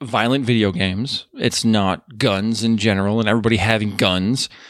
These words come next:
Newsflash, we've all had guns for a very, very long time in the United States. And even something that, even during some of the most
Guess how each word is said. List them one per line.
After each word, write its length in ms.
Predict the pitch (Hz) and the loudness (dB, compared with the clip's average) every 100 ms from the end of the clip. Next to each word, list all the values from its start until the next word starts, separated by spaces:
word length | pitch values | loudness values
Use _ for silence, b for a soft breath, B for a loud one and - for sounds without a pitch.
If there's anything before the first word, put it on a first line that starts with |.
| B B | B B
Newsflash, 640 | 110 127 - 107 101 107 | -2 0 0 0 0 0
we've 160 | 120 107 | -2 0
all 220 | 113 123 | 2 2
had 360 | 104 110 107 98 | 0 0 -2 -2
guns 360 | 117 107 110 | -2 0 -2
for 180 | - 110 | -2 -2
a 20 | |
very, 280 | 95 120 120 | 0 0 2
very 260 | 110 110 104 | 2 0 0
long 280 | 101 101 98 | 0 -2 -2
time 400 | 104 110 104 101 | -2 0 0 -2
in 60 | |
the 60 | 95 | -2
United 380 | 98 95 95 - | -2 -2 -2 -2
States. 420 | - 98 143 - | 0 0 0 -2
And 220 | 98 104 | 0 -2
even 320 | 131 123 120 | 0 2 2
something 420 | 104 120 113 113 110 | 0 0 2 2 0
that, 140 | 123 B B B B | -2 B B B B
even 280 | - 196 233 | -2 0 2
during 240 | 165 180 147 | 2 0 0
some 160 | 147 | 2
of 60 | 143 | 2
the 60 | |
most 420 | 127 139 131 - | 4 2 2 -2